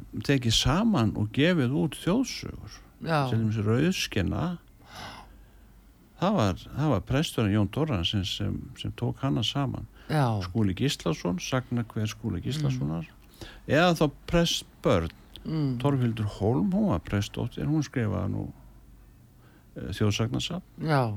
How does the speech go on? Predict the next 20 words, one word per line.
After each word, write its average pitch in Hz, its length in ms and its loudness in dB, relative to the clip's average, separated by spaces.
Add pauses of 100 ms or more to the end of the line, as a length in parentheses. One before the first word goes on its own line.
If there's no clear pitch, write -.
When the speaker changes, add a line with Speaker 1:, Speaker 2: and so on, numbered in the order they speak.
(380)
Speaker 1:
Jón 117 180 2
Árnason, 139 720 0
hann 151 140 -2
var 107 120 0
prestsonur. 127 640 -2
Speaker 2:
Já, 156 280 4
já, 139 160 0
heldur 147 200 4
Speaker 1:
Þannig 123 160 8
þetta 151 160 6
Speaker 2:
betur. 151 160 6
Speaker 1:
liggur 175 400 2
svona 156 240 4
dálítið 151 420 2
í, 165 300 4 (380)
Speaker 2:
Já. 165 200 2 (320)
Speaker 1:
í, 139 400 6
hérna, 120 560 2 (1700)
í 127 260 2
þessum 117 720 0